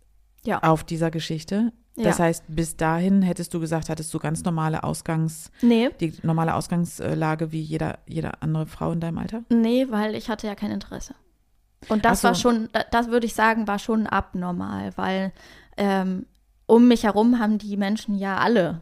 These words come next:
Speaker 1: ein, ein Interesse an dem anderen Geschlecht entwickelt.
Speaker 2: Kann man darüber streiten?
Speaker 1: Es ist, es ist eine Entwicklungsaufgabe, ne? Und Studien zeigen,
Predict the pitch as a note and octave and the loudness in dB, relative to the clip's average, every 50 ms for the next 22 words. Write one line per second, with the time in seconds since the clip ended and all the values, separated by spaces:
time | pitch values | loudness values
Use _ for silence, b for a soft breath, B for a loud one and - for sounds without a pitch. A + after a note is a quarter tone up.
0 | - - _ _ _ - F#3 F#3+ F3+ F3+ - - - - - G#3 G3+ - G3+ G3 | -12 -20 _ _ _ -4 -4 -4 -4 -4 -8 -12 -14 -4 -2 0 0 2 0 0
1 | G3+ G3 F#3 F#3 F#3 - F#3 F#3+ F#3 F3+ - - F#3+ F#3+ F#3+ F#3 F#3 G3 - - | -2 -2 -2 -4 -4 -4 -4 -4 -2 -2 -2 -4 -4 -4 -4 -6 -6 -6 -6 -6
2 | F#3+ F#3+ - - - F#3+ F#3 F3+ - - - A3 B3+ D#4 - B B B B B | -6 -6 -6 -6 -6 -6 -6 -8 -6 -4 -2 -2 -2 -2 -4 B B B B B
3 | B - F3 F#3 G#3+ A3 A3 G3 G3+ F#3 G3 F#3 - - - - - - - C#4 | B 0 4 4 6 6 4 4 2 0 0 -2 -4 -8 -12 -12 -12 -10 -8 -8
4 | C#4+ C4+ - - _ _ - A3+ - A#3+ A3+ - D4 - - A#3+ A3 A#3 A#3+ - | -10 -10 -12 -18 _ _ -2 0 0 0 0 0 0 2 2 2 0 0 0 2
5 | D#4 C#4+ B3 A3 A3+ - - - E4+ D#4 A#3 - - - D#3+ G3+ G3 - - F3+ | 4 6 6 6 4 2 2 2 2 2 2 0 -2 -2 -2 -2 -4 -4 -2 -2
6 | F#3 F3+ F#3+ F#3 F#3 F#3+ C4 C#4+ B B B B B - A3+ A3 G#3+ G#3+ - - | -2 0 -2 -2 -2 -2 -4 -4 B B B B B 0 2 2 2 2 0 -2
7 | - A3+ A#3+ A3 B3 A#3 A3 - - F3 F#3 F#3 A3+ A#3+ B3 B3+ C4+ C#4+ C#4+ | -2 0 0 2 2 2 2 0 0 0 0 2 2 4 6 6 6 4 4